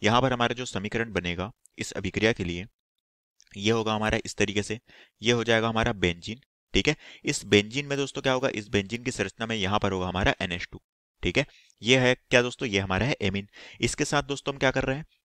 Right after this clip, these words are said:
बेंजाइलीकरण की क्रिया करा रहे हैं। तो दोस्तों इसकी हमारी क्रिया किससे करानी होगी, ये होता है हमारा क्लोरीन, जो कि दोस्तों यहाँ पर क्या है, कार्बन डबल बॉन्ड ऑक्सीजन से जुड़ा होता है, सीओ समूह, साथ में यहाँ पर होता है हमारा सी सिक्स से एच फ़ाइव।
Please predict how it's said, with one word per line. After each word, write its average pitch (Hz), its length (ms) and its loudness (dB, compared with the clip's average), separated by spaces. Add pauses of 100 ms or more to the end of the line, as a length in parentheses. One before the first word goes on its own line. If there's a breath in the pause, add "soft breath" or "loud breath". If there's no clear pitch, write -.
बेंजाइलीकरण 127 680 4
की - 120 -2
क्रिया 92 200 4
करा 92 260 0
रहे 92 80 -2
हैं। 92 100 -6
तो 113 100 -4
दोस्तों - 320 -6
इसकी 123 260 -2
हमारी 120 280 0 (140)
क्रिया 113 200 4
किससे 127 260 -4
करानी 131 240 0
होगी, 92 240 -10 (400 soft breath)
ये 113 60 -2
होता 117 160 -2
है 110 40 0
हमारा 110 200 2
क्लोरीन, 90 440 -6 (300 soft breath)
जो 120 120 -4
कि 131 120 -4
दोस्तों 127 280 -2
यहाँ 117 140 0
पर 127 120 0
क्या 120 140 2
है, 120 120 0
कार्बन 95 400 0 (300 soft breath)
डबल 113 340 4
बॉन्ड 98 260 -4 (100)
ऑक्सीजन 101 300 -6
से 110 120 -10
जुड़ा 107 200 0
होता 107 200 -2
है, 113 120 -6
सीओ - 340 -6
समूह, 107 260 -8 (280 soft breath)
साथ 117 280 6
में 120 60 -4
यहाँ 113 120 -2
पर 110 140 -4
होता 107 180 -2
है 107 40 2
हमारा 117 220 -2
सी 101 220 -6
सिक्स - 240 -10
से - 140 -2
एच 95 140 -2
फ़ाइव। 90 200 -2